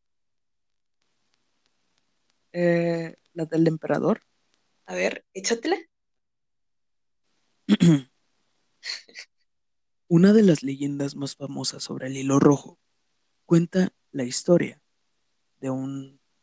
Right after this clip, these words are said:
Speaker 1: de cómo un emperador conoció a la que sería su esposa, gracias a la intervención de una poderosa hechicera capaz de ver el hilo rojo. El emperador le pidió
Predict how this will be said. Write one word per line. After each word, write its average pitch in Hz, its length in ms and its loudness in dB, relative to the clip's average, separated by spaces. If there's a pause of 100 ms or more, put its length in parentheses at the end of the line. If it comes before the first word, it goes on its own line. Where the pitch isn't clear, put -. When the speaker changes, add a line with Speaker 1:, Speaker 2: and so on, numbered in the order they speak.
(140)
Speaker 1:
de 139 80 -6
cómo 147 280 2
un 151 120 4
emperador 139 640 2 (720)
conoció 143 460 0
a 151 60 6
la 151 120 0
que - 120 -16
sería - 280 -6
su - 140 -12
esposa, - 480 -10 (1300)
gracias 147 380 -2
a 165 40 4
la 175 80 6
intervención 170 680 -2 (460)
de 135 80 -6
una 131 160 -10
poderosa 135 520 -4
hechicera 156 500 -4
capaz - 460 -8
de 139 140 -8
ver 131 180 -10
el 123 140 -20
hilo 123 220 -20
rojo. - 320 -10 (1500)
El 175 120 6
emperador 185 540 4
le 247 120 2
pidió 147 480 -4